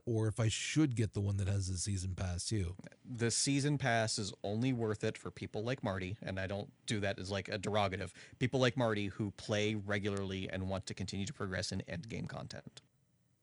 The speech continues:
Speaker 1: Right. Well, that makes the choice easier then. Okay. Yeah, I, I, again, I'm looking forward to going back in. If <laughs> it's funny, and I laughed with Tristan about this 'cause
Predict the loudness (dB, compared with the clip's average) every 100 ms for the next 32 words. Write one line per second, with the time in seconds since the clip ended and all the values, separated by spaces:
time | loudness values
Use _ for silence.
0 | _ _ -8 -4 -4 -6 -14 _ _ _
1 | -6 -2 0 0 -2 -2 -2 -2 -4 -4
2 | -4 -2 -2 -2 -4 -6 -10 _ _ _
3 | _ _ _ _ _ _ _ -8 -6 -6
4 | -8 _ -20 -20 -16 -12 0 4 6 6
5 | 10 12 12 8 8 8 8 6 8 10
6 | 10 8 8 8 8 10 8 8 6 4
7 | 6 4 4 6 6 6 4 2 2 4
8 | 2 0 -16 0 4 6 4 4 2 6
9 | 8 8 6 4 4 6 6 6 4 4
10 | 4 2 4 4 4 2 2 2 0